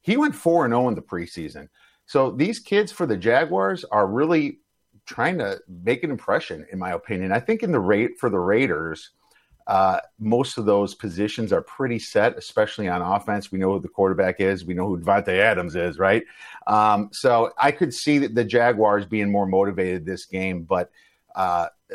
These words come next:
I'm gonna give you a lean to the Jaguars right now in this.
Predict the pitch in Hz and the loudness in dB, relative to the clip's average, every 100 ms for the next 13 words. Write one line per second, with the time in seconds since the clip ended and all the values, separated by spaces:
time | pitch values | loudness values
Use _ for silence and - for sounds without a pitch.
0 | 90 - 120 135 123 92 110 107 95 90 | -12 -4 0 2 0 0 -2 0 0 -2
1 | 98 101 92 78 78 90 87 82 90 85 | -4 -6 -6 -12 -6 -2 -2 0 -2 -2
2 | 87 85 78 87 92 95 98 101 - | -4 -4 -4 -4 -4 -2 0 -2 -2